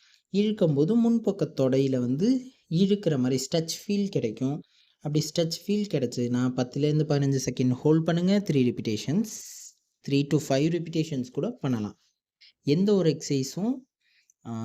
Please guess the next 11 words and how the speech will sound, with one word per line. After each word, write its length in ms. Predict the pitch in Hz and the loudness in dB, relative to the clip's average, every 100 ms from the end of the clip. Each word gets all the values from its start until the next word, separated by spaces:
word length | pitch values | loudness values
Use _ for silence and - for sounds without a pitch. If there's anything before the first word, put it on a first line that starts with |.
| 113 117 143 | -6 -2 0
இவ்வளோ 220 | 160 180 | 2 2
நேரம் 300 | 175 170 165 170 | 0 0 0 0
தான் 120 | 165 | -2
பண்ணணும், 320 | 151 139 143 | -2 -2 0
அவ்வளோ 200 | 139 135 | 0 0
நேரம் 280 | 139 135 135 | 0 -2 -2
தான் 100 | 147 135 | -2 -2
பண்ணணும் 320 | 123 123 127 | 0 2 0
அப்படின்றது 440 | 113 123 123 120 | 0 -2 0 -4
கிடையாது. 400 | 110 110 110 107 156 | -4 -4 -4 -2 -2
உங்களால 340 | 151 123 131 | 0 0 0